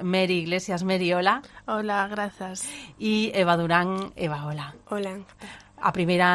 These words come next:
Speaker 1: nova, a primeira pregunta é, é obrigada. A vos, que vos animou a metermos no, no voluntariado? Por exemplo, Meri.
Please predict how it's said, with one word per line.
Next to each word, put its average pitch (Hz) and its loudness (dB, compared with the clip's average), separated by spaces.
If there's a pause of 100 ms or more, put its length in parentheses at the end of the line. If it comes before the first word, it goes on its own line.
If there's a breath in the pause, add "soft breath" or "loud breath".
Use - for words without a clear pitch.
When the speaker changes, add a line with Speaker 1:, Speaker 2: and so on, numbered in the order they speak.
Speaker 1:
nova, 190 4
a 156 2
primeira 165 0
pregunta 175 2
é, 160 2
é 170 2
obrigada. 160 4 (240 loud breath)
A 170 6
vos, 214 0
que - 4
vos 214 4
animou 202 2
a 202 8
metermos 180 2
no, 151 2
no 165 2
voluntariado? 151 0
Por 160 -4
exemplo, 165 -2
Meri. 160 0